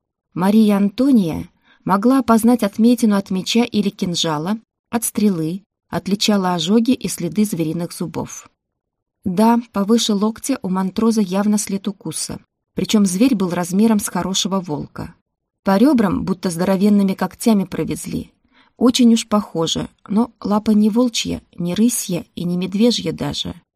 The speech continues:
Впрочем, теперь в этих местах водятся, наверное, совсем другие звери.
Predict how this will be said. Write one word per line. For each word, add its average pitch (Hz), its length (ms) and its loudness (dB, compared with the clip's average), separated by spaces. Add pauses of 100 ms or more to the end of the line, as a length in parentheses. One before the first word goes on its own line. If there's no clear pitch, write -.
(300)
Впрочем, 240 500 2
теперь 247 420 0
в 180 120 -2
этих 226 240 0
местах 220 400 0
водятся, 214 460 -2
наверное, 190 460 -2
совсем 196 420 -4
другие 202 400 0
звери. 156 520 -8